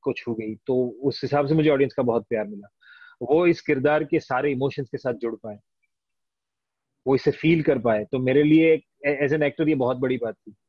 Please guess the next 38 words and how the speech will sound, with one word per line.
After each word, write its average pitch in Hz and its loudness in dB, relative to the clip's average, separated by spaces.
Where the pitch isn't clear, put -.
कि 131 -8
मैं 123 -2
जिस 131 0
हिसाब 139 -2
से - -6
सोच 131 -4
के 143 -4
इसको 131 -6
perform 131 -6
कर 120 -4
रहा 127 -2
था, 127 -4
वो 135 0
चीजें 127 -6
translate 120 -8
हुई, 95 -20
वो 127 0
लोगों 131 2
के 139 0
दिल 123 0
तक - -6
पहुंची। - -20
अ, 131 2
दूसरा, 190 2
एक 160 -4
actor 156 0
की 180 0
दूसरी 160 0
जो 165 2
audience 143 -2
होती 135 -4
है, 151 0
वो 139 -2
है 139 -4
makers, 107 -10
industry 135 -2
के 117 0
लोग। 98 -10